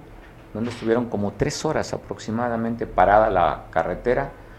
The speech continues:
donde dejaron un cuerpo abandonado sobre un vehículo. Ya los identificaron los familiares, este cuerpo que dejaron abandonado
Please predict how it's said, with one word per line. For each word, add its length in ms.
donde 160
dejaron 300
un 80
cuerpo 260
abandonado 460
sobre 260
un 100
vehículo. 500
Ya 160
los 160
identificaron 600
los 120
familiares, 600
este 200
cuerpo 340
que 100
dejaron 340
abandonado 680